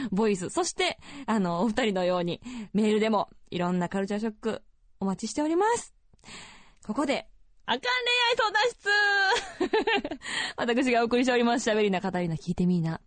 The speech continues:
あかん恋しちゃってますか？または、あかん恋愛の経験しちゃこ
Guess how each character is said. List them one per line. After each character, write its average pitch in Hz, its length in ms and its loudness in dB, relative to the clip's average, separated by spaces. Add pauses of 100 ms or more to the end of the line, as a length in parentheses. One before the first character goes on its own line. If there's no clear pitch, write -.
(400)
あ - 100 -4
か 214 180 -2
ん 208 120 -4
恋 214 360 -2 (140)
し - 80 -12
ち - 80 -6
ゃ 240 40 -2
っ - 20 -6
て - 160 -4
ま 226 140 0
す - 100 -14
か？ - 220 -6 (480)
ま - 100 -4
た 190 160 -4
は、 180 180 -2 (120)
あ 220 100 -2
か 254 200 0
ん 247 120 0 (100)
恋 240 260 0
愛 233 140 0
の 220 140 2
経 226 180 -2
験 220 220 -2
し - 80 -10
ち - 80 -6
ゃ 233 40 -4
こ - 120 -8